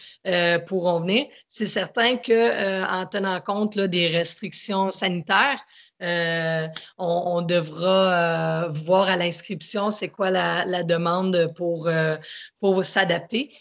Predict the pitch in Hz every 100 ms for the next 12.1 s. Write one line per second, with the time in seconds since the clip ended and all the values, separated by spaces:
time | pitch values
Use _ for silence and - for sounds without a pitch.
0 | - 190 180 - 190 180 170 180 208 -
1 | - 175 170 170 170 - 185 196 170 170
2 | 170 170 180 170 165 196 190 - 170 165
3 | 160 180 190 170 160 156 170 170 165 160
4 | 180 190 170 160 - 185 180 - 185 170
5 | 170 160 170 170 165 160 156 151 147 202
6 | - - - - 175 175 170 165 170 170
7 | 165 160 160 175 160 175 175 165 - 170
8 | 165 165 165 156 180 175 165 156 156 -
9 | - 165 165 170 175 180 170 165 202 185
10 | 170 165 165 170 175 160 156 151 151 151
11 | 147 147 143 - - - - 160 156 160
12 | -